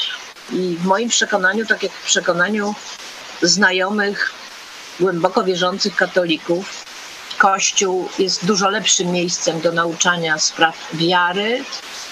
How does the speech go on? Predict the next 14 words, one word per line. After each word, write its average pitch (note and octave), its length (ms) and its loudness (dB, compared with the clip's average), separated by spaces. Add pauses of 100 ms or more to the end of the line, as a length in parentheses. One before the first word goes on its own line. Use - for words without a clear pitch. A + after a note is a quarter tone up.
(380)
do E3 120 4
wyznawania F3+ 720 2
wiary, F3+ 600 0
niż C4+ 260 2
szkoła, A3 560 2
która F#3 340 0
pełni G3+ 500 0
absolutnie A#3+ 580 2
inne G#3 320 0
funkcje F#3+ 520 -2
i A3 60 -2
która A#3+ 240 2
jest A3+ 180 -4
poddana F#3 680 2